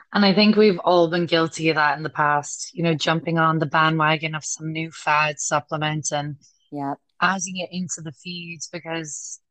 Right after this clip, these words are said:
Speaker 1: you know, someone recommended it, and that spreads like wildfire <laughs> between the, you know, horsey people and in the horse industry. If people are just recommending things, we take a lot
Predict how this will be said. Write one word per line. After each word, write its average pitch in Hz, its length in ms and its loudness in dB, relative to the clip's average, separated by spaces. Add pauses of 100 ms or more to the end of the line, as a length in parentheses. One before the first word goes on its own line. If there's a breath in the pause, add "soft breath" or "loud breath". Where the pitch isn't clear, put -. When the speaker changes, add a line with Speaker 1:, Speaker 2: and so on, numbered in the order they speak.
(340)
Speaker 1:
you 180 100 2
know, 165 260 4
someone 185 440 4
recommended 170 640 2
it, 156 260 2
and 165 160 -2
that 165 380 4
spreads - 420 -2
like 151 260 0 (140)
wildfire 156 760 2 (140)
<laughs> - 240 -10
between 170 680 0 (580 soft breath)
the, 190 340 4
you 190 140 6
know, 175 180 4
horsey 180 400 4
people 170 420 4
and 165 140 4
in 160 120 0
the 160 100 0
horse 165 320 0
industry. 160 760 -4
If - 140 -16
people 170 280 -2
are 165 100 2
just 151 240 -4
recommending 160 640 -2
things, 156 440 -8 (380)
we 185 80 4
take 220 240 0
a 233 60 4
lot 196 340 6